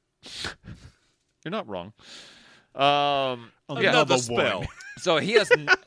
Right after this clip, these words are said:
Speaker 1: he has knights out, and they're literally, like, crucifying people, uh, along the road, like, Inquisition style,
Speaker 3: Yes.
Speaker 1: murdering if you're using magic. Um,
Speaker 3: And
Speaker 1: Detective Chimp and Zatanna are just, uh,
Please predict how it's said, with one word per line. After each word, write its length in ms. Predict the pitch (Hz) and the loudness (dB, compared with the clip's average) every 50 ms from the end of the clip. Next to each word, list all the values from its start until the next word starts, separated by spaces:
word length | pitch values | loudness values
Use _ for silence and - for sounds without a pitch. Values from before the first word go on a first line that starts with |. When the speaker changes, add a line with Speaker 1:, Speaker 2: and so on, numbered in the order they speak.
| - - - - - | -2 -2 0 2 2
Speaker 1:
he 80 | - 202 | 4 4
has 180 | 247 220 196 202 | 4 4 2 0
knights 380 | 156 147 151 160 180 165 - 165 | 2 2 0 0 0 0 -2 -2
out, 160 | 151 143 127 | 0 0 0
and 80 | 131 151 | 0 0
they're 120 | 185 196 | 0 0
literally, 340 | 160 147 160 156 160 143 127 | 0 -2 -2 -2 -2 -4 -4
like, 160 | 113 107 - | -4 -6 -8
crucifying 640 | - - - 147 131 - 107 - 104 95 90 87 92 | -12 -12 -12 -12 -12 -12 -12 -10 -10 -10 -10 -10 -12
people, 540 | - 110 104 - 98 95 92 90 95 101 - - | -14 -16 -14 -12 -12 -12 -12 -12 -14 -16 -16 -14
uh, 220 | 104 107 104 - - | -12 -12 -12 -12 -12
along 360 | - 110 107 107 113 113 107 | -12 -10 -8 -6 -8 -8 -8
the 100 | 98 101 | -10 -10
road, 320 | 90 104 107 101 92 87 | -8 -6 -6 -6 -6 -6
like, 160 | 95 98 92 - _ _ _ _ - 139 | -6 -8 -8 -8 _ _ _ _ -14 -14
Inquisition 600 | 139 - - 131 110 104 127 123 - 113 104 98 | -12 -8 -8 -8 -6 -6 -6 -6 -6 -8 -12 -12
style, 420 | - - 113 107 101 98 98 95 | -10 -6 -4 -4 -2 -4 -4 -4
Speaker 3:
Yes. 120 | 95 131 120 | -4 -2 -2
Speaker 1:
murdering 380 | 123 117 120 117 110 107 104 | -2 -2 -4 -4 -6 -6 -8
if 180 | 107 107 104 - | -10 -12 -14 -14
you're 160 | 110 104 101 | -14 -14 -12
using 460 | 101 101 107 104 98 104 101 95 95 | -10 -10 -10 -10 -10 -12 -14 -12 -10
magic. 480 | 98 107 104 98 92 95 90 90 _ _ _ _ _ _ _ _ _ _ _ _ _ - | -8 -6 -6 -6 -8 -10 -14 -14 _ _ _ _ _ _ _ _ _ _ _ _ _ -8
Um, 960 | - 117 120 117 113 110 110 107 107 104 104 101 101 101 98 98 95 95 95 _ _ _ _ _ _ _ | -4 -2 -2 0 0 0 -2 -2 -2 -2 -2 -4 -4 -6 -6 -8 -10 -14 -18 _ _ _ _ _ _ _
Speaker 3:
And 80 | - 120 | -14 -12
Speaker 1:
Detective 360 | 135 139 - 247 262 254 127 | -8 -2 -2 -2 -2 -2 -4
Chimp 240 | - 160 165 156 - | -4 -2 -2 -2 -2
and 100 | 143 120 | -6 -10
Zatanna 560 | 110 113 110 - 139 143 143 143 143 143 139 139 | -10 -14 -10 -6 -4 -4 -2 -2 -4 -4 -4 -4
are 140 | 131 117 113 | -4 -6 -8
just, 220 | 104 110 110 - _ _ _ _ 73 82 101 _ _ _ _ - | -10 -12 -14 -16 _ _ _ _ _ _ _ _ _ _ _ -6
uh, 360 | 123 120 113 110 107 101 98 | -4 -4 -2 -2 -4 -4 -6